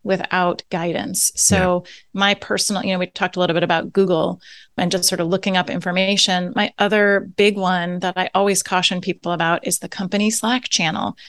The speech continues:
Speaker 1: And so people get kind of, like, sucked into these, you know, personal finance Slack channels. And it's like, well, that actually has nothing to do with you. And so I think really engaging with somebody that can provide that level of support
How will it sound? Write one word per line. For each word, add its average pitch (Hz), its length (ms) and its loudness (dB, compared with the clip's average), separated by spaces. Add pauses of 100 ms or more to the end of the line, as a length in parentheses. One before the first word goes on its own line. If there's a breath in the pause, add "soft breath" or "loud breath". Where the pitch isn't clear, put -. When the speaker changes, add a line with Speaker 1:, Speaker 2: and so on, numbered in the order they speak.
(160 loud breath)
Speaker 1:
And 185 100 -4
so 190 100 0
people 220 260 4
get 202 180 2
kind 196 160 0
of, 165 100 -2
like, 160 160 -2
sucked - 380 -2
into 175 260 -2
these, 165 440 0
you 160 100 -6
know, - 140 -8
personal 175 440 -2
finance 160 840 -2 (240 soft breath)
Slack 180 440 0
channels. 180 560 -2 (300 loud breath)
And 214 120 -2
it's 208 140 -4
like, 202 180 -2
well, 202 100 -4
that 226 420 0
actually 214 340 -2
has 190 160 -4
nothing 226 440 2
to - 160 -6
do 196 160 4
with 185 200 0
you. 190 280 2
And 190 160 -2
so 202 100 -4
I 196 100 0
think 285 280 -2
really 240 300 2
engaging 185 560 2
with 180 120 0
somebody 175 420 0
that - 440 -6
can 185 280 0
provide 175 440 0
that 165 140 2
level 165 260 0
of 160 120 -2
support 170 520 2